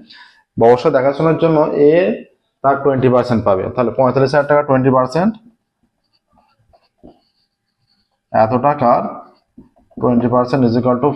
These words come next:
four five zero zero zero into কুড়ি by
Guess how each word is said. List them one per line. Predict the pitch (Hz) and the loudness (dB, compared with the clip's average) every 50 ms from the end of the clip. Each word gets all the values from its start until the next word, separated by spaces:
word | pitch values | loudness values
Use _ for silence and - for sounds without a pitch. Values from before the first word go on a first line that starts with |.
| - - | -4 -4
four | 120 120 131 135 | -2 0 0 -2
five | 131 - 127 113 117 135 131 110 113 | -2 -2 -2 -2 -2 -4 -6 -6 -4
zero | 120 120 127 127 | -2 -2 0 -2
zero | 120 113 127 127 123 120 117 | -2 -2 -2 0 0 0 -2
zero | 113 123 127 123 120 120 | -2 -2 -2 0 0 0
into | 117 117 120 - 123 113 123 165 214 - _ _ _ _ _ _ _ _ _ _ _ _ _ _ _ _ _ _ _ | -2 -4 -6 -6 -6 -4 -4 -4 -6 -10 _ _ _ _ _ _ _ _ _ _ _ _ _ _ _ _ _ _ _
কুড়ি | - 120 120 127 135 123 | -6 -2 -2 0 0 2
by | 113 117 117 | 2 2 2